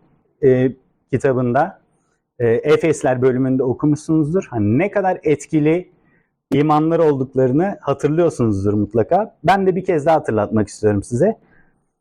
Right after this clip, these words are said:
E, onlar Mesih'i öyle etkili şekilde kabul ettiler ki Efes şehrinde yaşayan insanlar müjdeyi sadece Efes şehrinde değil,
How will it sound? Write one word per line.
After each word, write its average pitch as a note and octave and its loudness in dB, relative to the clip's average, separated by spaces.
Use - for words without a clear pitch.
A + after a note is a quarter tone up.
E, A#2 0
onlar D#3+ 2
Mesih'i G3 -2
öyle C#3+ 4
etkili F3 -4
şekilde C#3+ 0
kabul C#3 -2
ettiler A3+ -2
ki G2+ -2
Efes D3+ 2
şehrinde B2 0
yaşayan D3 -2
insanlar E3 -2
müjdeyi D#3 2
sadece F#3+ 0
Efes E3 -2
şehrinde D#3+ 0
değil, A3+ -4